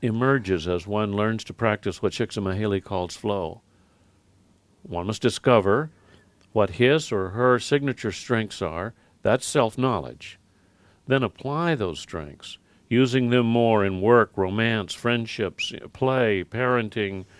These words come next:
Apparently, the more you deploy your highest strengths, the more flow you get in life. I think of this quality of flow as being a property of what I call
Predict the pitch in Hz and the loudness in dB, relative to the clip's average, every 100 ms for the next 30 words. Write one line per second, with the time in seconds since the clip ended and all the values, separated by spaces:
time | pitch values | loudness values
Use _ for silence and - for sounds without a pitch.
0 | - _ _ - 127 170 202 185 151 143 | -20 _ _ -8 -6 -2 -2 0 0 0
1 | 131 - _ _ - 113 120 151 185 190 | -2 -10 _ _ -4 2 4 4 4 2
2 | 170 156 143 143 135 131 113 107 98 120 | 2 0 2 4 6 4 4 2 2 2
3 | 120 113 - 117 101 87 90 - 107 113 | 2 0 -4 -2 -2 -2 -8 -8 -4 -2
4 | 117 113 135 143 131 95 82 80 80 80 | -4 -2 -2 0 0 -2 -4 -6 -6 -8
5 | 71 76 - _ _ _ _ _ _ _ | -10 -12 -18 _ _ _ _ _ _ _
6 | - 147 160 170 160 127 135 - - 135 | -2 0 2 0 0 0 -2 0 2 4
7 | 127 117 110 98 - 117 113 107 95 110 | 4 2 -2 -2 2 6 6 6 4 0
8 | 101 92 120 113 113 107 113 110 110 _ | 0 0 4 4 4 0 0 -4 -8 _
9 | _ _ _ _ - 92 117 104 117 - | _ _ _ _ -6 2 4 4 0 -2
10 | 95 90 131 | -2 -2 -4